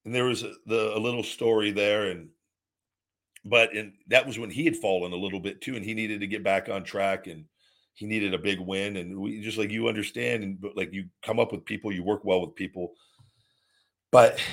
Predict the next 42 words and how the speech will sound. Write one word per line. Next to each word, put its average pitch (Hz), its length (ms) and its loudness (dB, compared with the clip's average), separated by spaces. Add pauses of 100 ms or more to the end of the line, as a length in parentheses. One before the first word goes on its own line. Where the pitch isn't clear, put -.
(140)
it 123 180 -2
can 120 120 -6
be 123 120 -2
difficult 113 640 4 (460)
with 110 160 2
that, 107 340 8
like, 101 240 0 (1040)
because 110 280 -4
if, 104 300 -4 (180)
you 117 120 -6
gotta 143 220 10
have 139 180 6
a 113 40 6
motive. 123 380 6
With 101 100 0
that 139 160 6
kind 151 160 2
of 113 80 -2
character, 120 400 2
it's 101 120 -4
like, 98 140 -2
what 113 140 4
is 110 160 -2
the 101 80 -2
motive? 104 380 2
What 104 180 0
is 90 120 -4
he, 95 300 -4 (600)
you 92 80 -8
know? 87 360 -4 (1120)
It's 104 120 -10
just 160 220 -10
difficult. 131 500 -6 (400)
It, 107 140 -2
it, 110 180 -2
it 113 180 -4
is, 110 340 0
it, 110 280 0
it's 113 280 -2
a 104 40 -6
difficult 139 480 -2
thing. 92 300 -2